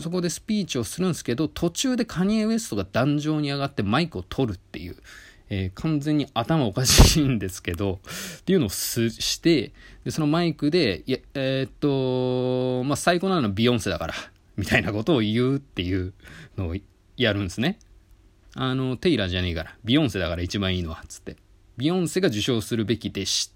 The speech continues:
た」、みたいなことを、まあ、言って、で、壇上から降りるんですね。これがもうね、テイラーの中でもう完全トラウマになっちゃうんですよ。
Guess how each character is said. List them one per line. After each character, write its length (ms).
た」、 180
み 120
た 100
い 40
な 80
こ 80
と 140
を、 220
ま 80
あ、 20
言 80
っ 20
て、 420
で、 640
壇 260
上 140
か 80
ら 80
降 60
り 80
る 40
ん 20
で 60
す 60
ね。 140
こ 280
れ 140
が 180
も 260
う 20
ね、 240
テ 100
イ 100
ラ 120
ー 20
の 60
中 160
で 100
も 140
う 40
完 400
全 220
ト 180
ラ 60
ウ 40
マ 100
に 100
な 60
っ 40
ち 100
ゃ 40
う 20
ん 20
で 60
す 40
よ。 60